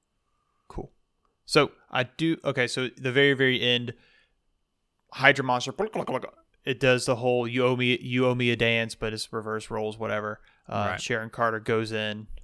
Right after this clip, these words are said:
Speaker 1: to this portal to push away the Hydra Monster, which
Speaker 2: Peggy Carter.
Speaker 1: What did I say? Sharon, I'm gonna keep doing that, and I'm sorry. Sharon Carter is trash.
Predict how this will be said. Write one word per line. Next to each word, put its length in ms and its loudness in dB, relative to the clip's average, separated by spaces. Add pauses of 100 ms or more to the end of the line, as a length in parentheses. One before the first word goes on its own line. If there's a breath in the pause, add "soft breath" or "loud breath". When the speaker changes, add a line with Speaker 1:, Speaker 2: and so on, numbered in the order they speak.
(260)
Speaker 1:
to 240 -4
this 220 -8
portal 440 0
to 300 -10 (100)
push 280 2
away 380 2
the 120 -6
Hydra 260 0
Monster, 300 -6
which 60 2 (160)
Speaker 2:
Peggy 100 -6
Carter. 340 -4 (640)
Speaker 1:
What 80 -8
did 60 -4
I 20 -6
say? 160 -8
Sharon, 360 -6
I'm 120 -10
gonna 160 -6
keep 180 -14
doing 180 -10
that, 220 -12
and 100 -14
I'm 120 -16
sorry. 520 -6
Sharon 380 0
Carter 340 -2
is 200 -10
trash. 500 -10